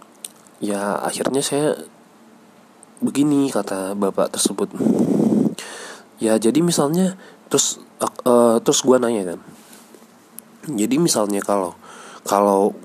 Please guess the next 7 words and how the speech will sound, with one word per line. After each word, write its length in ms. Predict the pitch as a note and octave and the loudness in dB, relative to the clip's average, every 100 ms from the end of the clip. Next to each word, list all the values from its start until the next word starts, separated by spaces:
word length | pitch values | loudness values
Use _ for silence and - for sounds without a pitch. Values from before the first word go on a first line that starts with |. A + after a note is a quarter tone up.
| - | -6
nggak 240 | A2 G2+ G2+ | 0 0 0
ada 60 | |
yang 160 | G#2+ A2 | 0 0
beli 400 | G#2+ F#2+ G2+ G2 | 2 2 2 0
lukisan 560 | G2 G2+ G#2 - G#2+ G#2 | 0 -2 -4 -4 -2 -2
Bapak, 400 | E2+ - D#3 - - - - - - - - - - - - - - - - | -2 0 -2 -2 -12 -10 -8 -10 -14 -16 -18 -20 -20 -20 -20 -20 -20 -10 -2
eh, 300 | A#2 A2 | 0 0